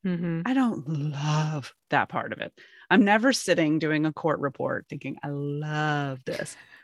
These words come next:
Speaker 1: <laughs>
Speaker 2: I do love getting in my car, going to do a visit,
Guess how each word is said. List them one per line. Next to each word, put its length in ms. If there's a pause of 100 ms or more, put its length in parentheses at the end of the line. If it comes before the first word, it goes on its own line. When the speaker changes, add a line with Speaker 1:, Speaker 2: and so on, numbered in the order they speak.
Speaker 1:
<laughs> 360
Speaker 2:
I 220 (140)
do 360
love 600 (680)
getting 260
in 80
my 100
car, 480 (1000)
going 300
to 80
do 140
a 80
visit, 400